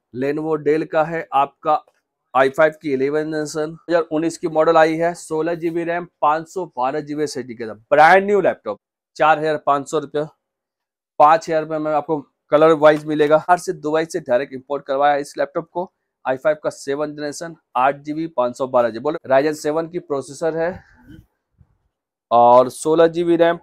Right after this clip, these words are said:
पाँच सौ बारह जीबी के साथ, आई फ़ाइव का एट जनरेशन, आठ जीबी, दो सौ छप्पन जीबी, सोलह हजार आठ सौ रुपया।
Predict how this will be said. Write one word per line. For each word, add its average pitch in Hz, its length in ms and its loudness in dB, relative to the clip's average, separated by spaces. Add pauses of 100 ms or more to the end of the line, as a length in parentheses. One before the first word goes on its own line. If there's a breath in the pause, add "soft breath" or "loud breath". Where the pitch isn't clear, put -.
पाँच 147 200 2
सौ 165 160 -2
बारह 135 360 4
जीबी 151 240 -2
के 143 80 -6
साथ, 151 280 6
आई 151 160 -8
फ़ाइव 170 240 4
का 156 60 -4
एट 160 320 -6
जनरेशन, 175 340 -8 (100)
आठ 160 240 4
जीबी, 185 300 -4
दो 160 180 -6
सौ 160 100 -4
छप्पन 175 420 -6
जीबी, 180 340 -4 (380)
सोलह 196 400 -4
हजार 202 280 -2 (120)
आठ 147 200 2
सौ 123 180 -10
रुपया। 95 280 -16